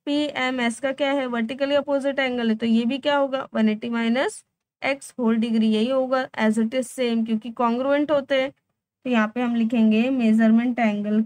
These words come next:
क्यूएमआर congruent to measurement angle पीएमएस।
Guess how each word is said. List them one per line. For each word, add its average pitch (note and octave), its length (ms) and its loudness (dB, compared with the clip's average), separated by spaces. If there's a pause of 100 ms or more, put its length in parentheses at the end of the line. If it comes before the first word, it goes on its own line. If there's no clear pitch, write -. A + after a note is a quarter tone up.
क्यूएमआर B3+ 1500 0 (600)
congruent C#4+ 720 2
to B3 80 -2 (100)
measurement A3 680 4 (140)
angle G#3+ 480 0 (200)
पीएमएस। A#3+ 1300 0